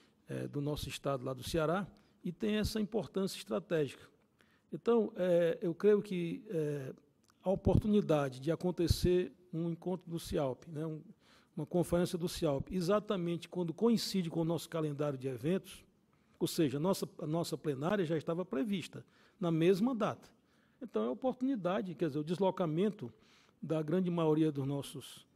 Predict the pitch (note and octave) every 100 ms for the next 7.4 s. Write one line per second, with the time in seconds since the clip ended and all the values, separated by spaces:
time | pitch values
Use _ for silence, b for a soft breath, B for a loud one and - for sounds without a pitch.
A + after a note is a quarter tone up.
0 | b - D3+ - D3+ D#3 F3+ D3 - E3+
1 | - E3+ D#3+ C3 C#3+ D3+ C#3+ C#3+ C3 F#3+
2 | G3 F#3+ E3+ E3 D#3 D#3 D3 C#3 C3+ C3
3 | C#3 G#3+ E3 B B B B - - D#3+
4 | - D#3 D#3 D#3+ - F3 - - D#3 F#3+
5 | - b b b - B2+ - D#3+ - D#3+
6 | - D#3+ D3 D#3+ D#3 D#3+ E3+ A3 - -
7 | E3+ F3+ A#3+ D#3